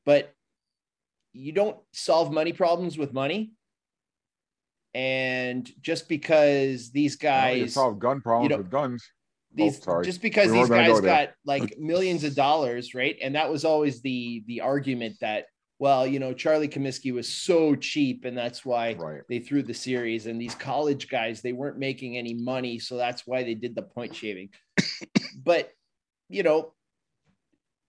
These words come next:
Speaker 1: people will, you know, people will, who, who have money just want more money. Like, it's,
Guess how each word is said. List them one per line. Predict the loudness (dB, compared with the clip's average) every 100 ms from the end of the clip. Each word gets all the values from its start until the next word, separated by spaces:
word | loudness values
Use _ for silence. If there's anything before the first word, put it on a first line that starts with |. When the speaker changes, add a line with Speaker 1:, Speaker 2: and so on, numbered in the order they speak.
| _
Speaker 1:
people | -4 0 0 2
will, | 2 2 0
you | -4 -6
know, | -6 -10
people | -10 -8 -6 -2
will, | 2 2 2 0 -2
who, | -6 -8 -8
who | -6 -4
have | -2 -2 -2
money | -2 -2 -4 -6
just | -10 -12 -14 _
want | -6 -2
more | 2 4
money. | 4 0 -4 -2
Like, | -2 -2
it's, | -6 -10 -16